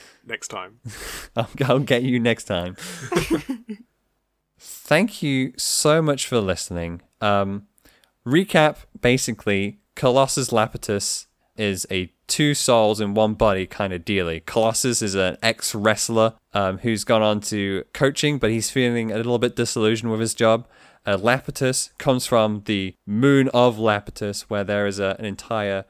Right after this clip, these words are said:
Speaker 2: civilization of space wizards who, after seeing a viewing of a wrestling T V show, decides to head on to the excitement of Earth and inhabits the body of Colossus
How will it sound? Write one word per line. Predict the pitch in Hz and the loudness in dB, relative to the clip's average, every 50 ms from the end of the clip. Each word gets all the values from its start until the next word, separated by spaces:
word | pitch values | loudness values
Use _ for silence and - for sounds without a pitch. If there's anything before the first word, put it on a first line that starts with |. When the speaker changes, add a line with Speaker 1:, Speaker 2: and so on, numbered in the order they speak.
| _ _ _ | _ _ _
Speaker 2:
civilization | - - - 139 120 110 110 107 98 107 110 107 104 - - 104 95 | -8 -4 -2 -2 0 0 0 0 0 0 0 0 0 -4 -6 -8 -6
of | - 95 101 98 95 92 - - _ _ | -4 -2 -2 0 -2 -4 -8 -14 _ _
space | - - - - 117 110 107 - - | -8 -8 -2 0 0 0 0 -2 -2
wizards | 113 123 127 98 98 92 92 95 - - - _ _ _ _ _ - | 0 0 0 0 -2 -6 -6 -8 -12 -14 -14 _ _ _ _ _ -6
who, | - 110 98 98 - - | -4 -2 -2 -4 -4 -4
after | - 107 104 - - 98 | -6 -6 -6 -6 -8 -6
seeing | - - - 131 120 110 104 95 98 101 101 _ _ _ _ _ _ - | -4 -2 0 0 0 0 0 -2 -4 -8 -12 _ _ _ _ _ _ -8
a | 98 98 95 92 92 95 - - | -6 -4 -4 -4 -6 -8 -10 -12
viewing | 107 101 98 110 117 117 107 101 92 - | -14 -8 -4 -2 0 0 0 -2 -2 -2
of | - 101 104 98 90 87 87 87 - - _ _ _ _ _ - | 0 0 2 2 2 0 -2 -8 -14 -20 _ _ _ _ _ -10
a | 92 85 | -6 -4
wrestling | 92 98 92 - - 101 92 - | -2 -4 -4 -4 -8 -10 -10 -8
T | - 104 98 | -8 -6 -4
V | 95 107 107 | -4 -4 -4
show, | - - 101 90 87 87 90 - _ _ | -4 -4 -4 -4 -4 -6 -10 -14 _ _
decides | - 113 95 - 101 95 95 - | -10 -8 -6 -4 -2 -4 -4 -4
to | - 95 87 - _ _ _ _ _ _ | -4 -6 -6 -6 _ _ _ _ _ _
head | - - 127 117 | -6 -2 0 2
on | 117 107 101 101 98 | 2 2 0 -2 -4
to | - 117 | -6 -4
the | 98 104 | -4 -4
excitement | 95 - - - - - - 113 113 - - 104 101 98 | -6 -6 -8 -8 -4 -2 0 0 0 0 -2 -6 -6 -2
of | 101 104 98 90 - | -2 -4 -4 -4 -2
Earth | - 104 101 98 95 - - - - _ _ _ - | 0 0 0 0 0 -4 -10 -18 -20 _ _ _ -8
and | 95 92 92 | -6 -6 -6
inhabits | 87 - - - 110 98 95 98 - - | -8 -6 -4 -4 -2 -2 -4 -6 -6 -8
the | 95 87 | -8 -8
body | - - 104 95 92 90 87 85 | -4 -2 0 0 0 -2 -4 -6
of | - 87 87 85 85 85 85 85 - _ _ _ _ _ _ | -6 -4 -4 -4 -4 -6 -8 -12 -18 _ _ _ _ _ _
Colossus | - - 98 85 85 85 82 - - - - - - - - - - | -14 -12 -10 -10 -8 -10 -10 -12 -12 -12 -14 -14 -16 -16 -16 -18 -20